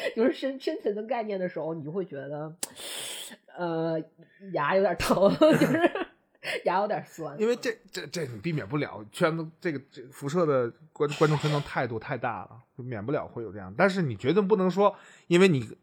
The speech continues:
Speaker 2: 了解的不够深，就我去 diss 你怎么样，人家
Speaker 1: 啊，我，我不是这么说，
Speaker 2: 嗯。
Speaker 1: 我是希望说什-，我的希望，
Speaker 2: 嗯。
Speaker 1: 我个人的希望是说什么呢？
Speaker 2: 你的意愿。
Speaker 1: 就，对，我的意愿是，我其实这个就完全，因为这期节目就是我，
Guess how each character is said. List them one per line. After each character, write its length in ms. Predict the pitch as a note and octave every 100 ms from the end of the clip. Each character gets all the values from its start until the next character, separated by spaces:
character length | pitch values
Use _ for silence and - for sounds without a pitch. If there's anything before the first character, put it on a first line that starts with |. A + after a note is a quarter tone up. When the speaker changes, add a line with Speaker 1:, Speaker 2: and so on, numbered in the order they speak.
| -
Speaker 2:
了 180 | C3
解 120 | D3+ G#2+
的 60 |
不 180 | F#2+ A2+
够 220 | A#2+ E3+
深， 360 | G#2+ A2+ G2 A#2 - _ _ _
就 120 | C#3+
我 180 | C3 A2+
去 120 | D3+
diss 280 | D#3+ E3+ C3
你 120 | A2+
怎 120 | G#2+
么 80 | G2+
样， 220 | G#2 F#2 A2
人 120 | C#3 D3
家 80 | G3+
Speaker 1:
啊， 40 |
我， 140 | G3+ F#3
我 100 | F3+
不 100 | F#3
是 120 | E4
这 100 | E4+
么 100 | G3+
说， 220 | E3 E3
Speaker 2:
嗯。 20 | D#3+
Speaker 1:
我 120 | D#3
是 140 | C4
希 160 | B3+ C4
望 240 | B3+ G#3+
说 180 | G3+ A3+
什-， 140 | A3 D#3
我 180 | E3 D3+
的 140 | C3+ G3+
希 160 | G#3
望， 220 | D#3 C3+ F3+
Speaker 2:
嗯。 60 | A2
Speaker 1:
我 120 | -
个 160 | - F4
人 140 | F3+
的 80 | B2+
希 160 | C3 C#3+
望 180 | D3
是 140 | D3 C#3+
说 180 | D#3+ D3+
什 80 |
么 60 | D#3
呢？ 40 | A#2
Speaker 2:
你 60 |
的 80 | A2+
意 100 | C#3+
愿。 220 | C3+ A2 G2+ _
Speaker 1:
就， 140 | A3+
对， 220 | D#3+ G3 E3+
我 200 | D#3+ C#3
的 80 |
意 100 | G#3
愿 240 | B3+ F3 D#3
是， 100 | -
我 160 | - D#3+
其 160 | D#3 D4
实 100 | A#3
这 140 | C4+
个 80 | G#3+
就 140 | A#3
完 180 | F#3+ F#3
全， 240 | A#3 E3+ -
因 120 | C4+
为 80 | C#4+
这 100 | D4+
期 100 | D#4
节 140 | F3
目 100 | F#3
就 120 | A3+
是 80 | A#3+
我， 240 | G3 D3